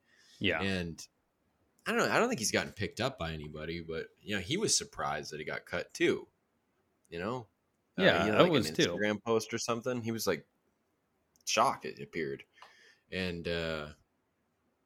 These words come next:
Speaker 2: and people were talking about it being an option, but we even said, like,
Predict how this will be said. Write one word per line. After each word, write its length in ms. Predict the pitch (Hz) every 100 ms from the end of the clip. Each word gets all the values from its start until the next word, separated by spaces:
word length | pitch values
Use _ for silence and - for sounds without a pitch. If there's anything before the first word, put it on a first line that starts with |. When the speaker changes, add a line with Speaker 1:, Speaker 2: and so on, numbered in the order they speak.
| -
Speaker 2:
and 120 | 147
people 240 | 180 233 208
were 100 | -
talking 380 | 98 98 95 101
about 180 | 98
it 100 | 95
being 160 | 85 82
an 80 | 76
option, 400 | 82 92 - 82
but 160 | 82
we 80 | 87
even 300 | 185 208 85
said, 320 | 76 - 71 69
like, 320 | 67 -